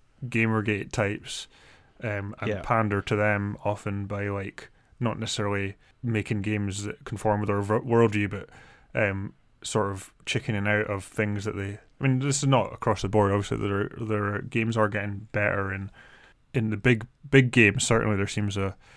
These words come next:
Speaker 1: fear of alienating that kind of crowd. And then obviously you've got the specific example that, um, what was it, Hearthstone?
Speaker 2: Hearthstone and, and, uh, uh, what are they? Bli-, uh, Blizzard Activision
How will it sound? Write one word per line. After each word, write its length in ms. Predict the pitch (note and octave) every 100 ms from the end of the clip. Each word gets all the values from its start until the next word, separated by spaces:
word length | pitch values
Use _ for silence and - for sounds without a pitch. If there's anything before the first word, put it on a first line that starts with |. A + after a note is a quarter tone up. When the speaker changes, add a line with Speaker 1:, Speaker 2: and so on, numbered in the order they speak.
| - - -
Speaker 1:
fear 380 | - A#2+ A2 G2
of 140 | -
alienating 520 | A2 G#2+ G#2 G#2 G#2+
that 200 | G2+ G2+
kind 220 | - G#2 G2
of 80 |
crowd. 260 | - G2+ F#2+
And 100 | G2+
then 100 | G#2
obviously 340 | G2+ G2+ - G2
you've 100 | F#2+
got 100 | -
the 80 | -
specific 480 | - A2 G#2 G2
example 720 | G2+ F#2+ G#2 G2 - G2 F#2+ - - - - _
that, 300 | G#2 G2+ -
um, 360 | G2+ G2 G2 F#2+ _ _ _ -
what 180 | A2+ A2
was 140 | G2
it, 120 | G2+
Hearthstone? 840 | - A2+ A2+ - - B2+ B2+ B2+ B2 - _ - _
Speaker 2:
Hearthstone 640 | - A2+ F#2+ - G#2+ G2+ G2
and, 260 | F#2+ F#2 F#2 -
and, 320 | G#2 F#2+ F#2
uh, 200 | F#2+ F#2 - - - - - - _ _ _ _ -
uh, 300 | G#2+ G#2 G#2
what 220 | A#2 A2
are 80 | G2+
they? 120 | G2
Bli-, 340 | - A2+ A2+
uh, 120 | B2 G#2+
Blizzard 340 | A#2+ A2+ G#2+
Activision 680 | A2 - A2 G#2+ G2+ G2+